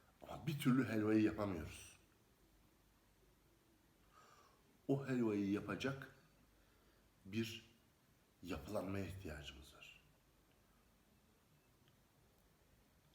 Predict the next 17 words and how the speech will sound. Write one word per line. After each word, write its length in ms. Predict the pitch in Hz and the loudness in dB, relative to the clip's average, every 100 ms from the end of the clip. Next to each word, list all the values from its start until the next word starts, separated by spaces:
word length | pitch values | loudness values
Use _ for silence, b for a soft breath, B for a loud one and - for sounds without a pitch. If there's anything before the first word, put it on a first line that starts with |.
| - - - - - - 143 | -20 -20 -20 -20 -20 -6 -4
Bu 100 | 143 | -2
kapsamda 640 | 165 - 104 92 113 - - - - - - _ - b b b - - - - | -2 0 -2 0 -2 -4 -14 -20 -20 -20 -20 _ -20 b b b -20 -20 -20 -4
çevre 220 | 120 120 | 2 2
Şehircilik 340 | 120 110 - | 4 0 0
Bakanlığı 400 | 104 - 98 110 | -8 -4 -2 -4
kurulduğu 760 | - 104 101 101 107 113 - - - - - - | -4 -4 -2 2 4 4 2 -8 -20 -20 -20 -20
bin 180 | - 101 | -10 -6
dokuz 180 | 101 98 | -6 -8
yüz 140 | 101 | -6
doksan 380 | 95 - 110 104 | -6 -4 -6 -4
bir 80 | 113 | -6
senesinden 680 | - 98 90 80 92 87 85 | -6 -8 -8 -8 -8 -6 -8
beri 260 | - 57 - - b b b b - - | -8 -8 -10 -16 b b b b -20 -16
çok 240 | - - | -14 -12
ciddi 300 | - - 98 | -12 -8 -8
çalışmalar 500 | - 90 - 82 82 | -6 -6 -6 -6 -6
yaptı. 280 | 78 71 | -8 -10